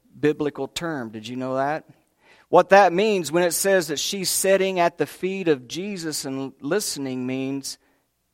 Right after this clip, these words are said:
class is in session. The teacher is in. If you'll remember that Paul, back in,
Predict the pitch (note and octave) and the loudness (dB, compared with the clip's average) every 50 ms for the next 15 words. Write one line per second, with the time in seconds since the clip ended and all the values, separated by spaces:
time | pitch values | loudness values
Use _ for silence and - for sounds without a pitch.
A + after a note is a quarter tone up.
0 | _ _ _ _ - - C3+ C3 C#3 C#3+ C#3+ - - B2+ A#2 B2+ B2 A#2+ A#2 - | _ _ _ _ -4 -2 0 0 0 -2 -4 -8 -10 -10 -10 -10 -10 -10 -10 -10
1 | - B2+ C3+ D3+ D3+ - - F#2 G#2 A2 _ _ _ _ _ _ _ _ _ _ | -10 -10 -10 -10 -12 -14 -18 -20 -20 -20 _ _ _ _ _ _ _ _ _ _
2 | _ _ - - - - _ _ _ - C#3+ - - - F#3+ G#3 G3+ - - F3 | _ _ -20 -20 -20 -20 _ _ _ -2 -2 0 0 -2 -4 -4 -4 -4 -4 -2
3 | E3 D3+ C#3+ C3 A#2+ C3+ D#3+ F#3+ A3 G3+ C3+ G#2 F#2 G#2 A#2 _ _ _ _ _ | 0 0 0 -2 0 -2 -2 0 0 -2 -4 -6 -8 -12 -16 _ _ _ _ _
4 | _ - - _ _ _ - F#3 G#3 G#3 G3 F#3 F3+ E3+ E3 F3+ G3+ A3 G#3+ F#3 | _ -20 -20 _ _ _ 0 4 6 6 6 6 4 4 4 4 4 4 4 4
5 | F3+ E3 D3 D3 B2+ - - - F#3+ G#3 G#3 F#3+ E3+ D#3 C#3 E3 E3 D#3+ D#3+ - | 2 4 4 2 2 2 2 4 6 6 8 6 6 6 8 8 8 6 4 2
6 | E3 D3+ C#3+ B2+ | -2 -2 -2 -4